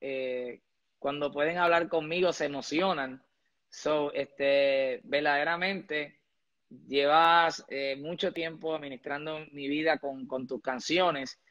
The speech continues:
y específicamente con esta canción de Derrama tu Gloria. Te lo digo, cuando yo oí eso por primera vez, yo soy compositor.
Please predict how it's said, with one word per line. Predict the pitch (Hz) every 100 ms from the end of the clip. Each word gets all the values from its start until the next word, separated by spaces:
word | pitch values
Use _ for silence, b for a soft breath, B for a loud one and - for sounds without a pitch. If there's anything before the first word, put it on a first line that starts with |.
| _ -
y | 147
específicamente | 151 147 151 160 165 170 175 170 160
con | 151
esta | 147 165 160
canción | 156 - 160 165
de | 160
Derrama | 147 131 135 147
tu | 151 160
Gloria. | 165 165 156 143 135 - _ _ _ -
Te | 151
lo | 156
digo, | 214 196
cuando | 165 165 160
yo | 160 196
oí | 220
eso | 220 - 170
por | 175
primera | 160 165 180 185
vez, | 185 156 147 -
yo | 139 143 156
soy | 156 170
compositor. | 170 170 160 - 139 175 185 135